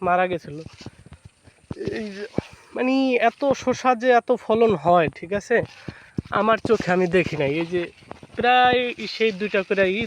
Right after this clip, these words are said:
দুইটা করে সেট হয়েছে, দেখেন। এই যে, যে এক গিটে দুইটা, দুইটাই সেট হয়েছে। এই যে দেখেন ভাই, এটা দেখেন।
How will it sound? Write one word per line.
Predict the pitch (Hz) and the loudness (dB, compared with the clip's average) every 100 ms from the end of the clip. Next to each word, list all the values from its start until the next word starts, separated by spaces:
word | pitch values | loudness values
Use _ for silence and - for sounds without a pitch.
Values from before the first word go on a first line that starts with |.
| 185 | -6
দুইটা | 196 190 | -2 -2
করে | 180 170 | -2 -6
সেট | 151 156 - | -6 -12 -12
হয়েছে, | 143 147 143 | -12 -12 -12
দেখেন। | - 127 _ _ _ _ - _ _ _ _ - | -14 -16 _ _ _ _ -16 _ _ _ _ -10
এই | 160 | -8
যে, | 160 156 | -8 -6
যে | 160 | -8
এক | 156 | -8
গিটে | 170 165 175 | -10 -8 -8
দুইটা, | 175 165 190 170 | -8 -6 -8 -8
দুইটাই | 160 156 143 | -10 -10 -12
সেট | 156 - | -16 -16
হয়েছে। | 135 - 135 - - - _ _ - - _ _ _ _ _ _ _ _ _ _ - - _ - - - | -18 -20 -20 -20 -20 -20 _ _ -20 -20 _ _ _ _ _ _ _ _ _ _ -20 -20 _ -18 -16 -10
এই | 165 | -10
যে | 165 160 | -8 -8
দেখেন | 151 156 156 | -8 -10 -10
ভাই, | 147 - _ _ _ _ _ _ _ _ _ _ _ _ _ _ _ _ - | -12 -16 _ _ _ _ _ _ _ _ _ _ _ _ _ _ _ _ -18
এটা | 170 165 156 | -14 -10 -6
দেখেন। | 151 156 | -6 -8